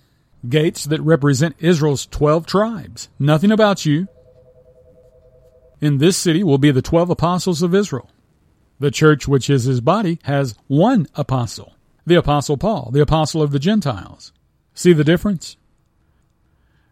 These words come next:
Revelation twenty-one nine, John says, "And there came unto me of the seven angels which had the seven vials full of the seven last plagues, and talked with me, saying, Come hither,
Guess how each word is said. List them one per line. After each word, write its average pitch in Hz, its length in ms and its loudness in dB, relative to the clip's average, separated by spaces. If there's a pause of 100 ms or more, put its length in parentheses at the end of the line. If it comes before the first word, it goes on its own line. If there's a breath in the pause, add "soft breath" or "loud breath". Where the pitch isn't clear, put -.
(100)
Revelation 151 480 2
twenty-one 156 420 2
nine, 185 280 -2
John 143 300 0
says, 170 340 -4
"And 156 200 -4
there 214 200 0
came 220 280 -4
unto 185 160 -4
me 185 460 0
of 160 320 -2
the 139 140 -2
seven 202 340 -2
angels 156 540 0 (180 soft breath)
which 165 240 0
had 156 160 0
the 135 120 -2
seven 170 340 -2
vials 165 640 -2
full 185 460 2
of 156 160 -2
the 127 100 -4
seven 165 320 -2
last 175 420 -4
plagues, 135 520 -2 (340 soft breath)
and 170 180 0
talked 247 380 -2
with 143 140 0
me, 135 320 -2 (260 soft breath)
saying, 165 360 -2
Come 165 160 2
hither, 185 360 0